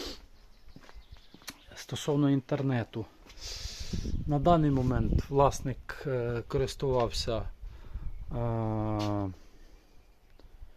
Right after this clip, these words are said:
інтернетом від, е, телефону, інтернет-модем, антенка. Он. Таким чином.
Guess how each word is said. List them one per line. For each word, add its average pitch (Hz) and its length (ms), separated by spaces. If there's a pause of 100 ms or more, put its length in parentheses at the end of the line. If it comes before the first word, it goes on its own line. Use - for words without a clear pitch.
(420)
інтернетом 127 600
від, 113 320
е, 107 400 (1120)
телефону, 151 680 (440)
інтернет-модем, 147 840 (1160)
антенка. 151 720 (640)
Он. 135 200 (1400)
Таким 147 280
чином. 143 420